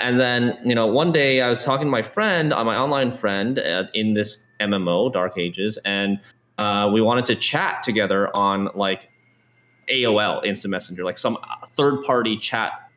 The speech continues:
uh, when we're not in the game. And I didn't have an A O L account. So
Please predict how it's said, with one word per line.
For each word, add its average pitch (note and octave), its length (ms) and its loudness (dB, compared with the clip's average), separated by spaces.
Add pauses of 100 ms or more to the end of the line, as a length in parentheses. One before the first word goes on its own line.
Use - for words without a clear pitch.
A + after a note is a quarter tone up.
(320)
uh, F2+ 460 0
when G#2+ 260 0
we're G2+ 100 4
not A2 260 2
in G#2 140 -2
the F#2 60 -4
game. A#2 360 0
And G#2 240 -2 (440)
I C3+ 60 -2
didn't D3+ 200 2
have E3+ 300 0
an A2+ 100 0
A A2 140 0
O A2 80 2
L G2+ 140 2
account. F#3 360 -2
So B2 140 -2